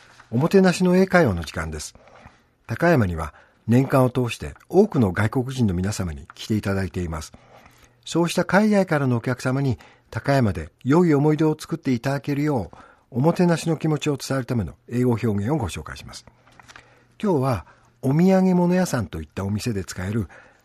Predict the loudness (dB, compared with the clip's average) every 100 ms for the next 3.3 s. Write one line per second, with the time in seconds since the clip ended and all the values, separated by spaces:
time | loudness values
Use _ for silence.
0 | -6 2 4 4 0 0 0 0 0 -2
1 | -6 -10 -12 -12 -14 -16 _ _ _ _
2 | -20 _ _ -16 -4 2 2 2 -4 -4
3 | -2 -2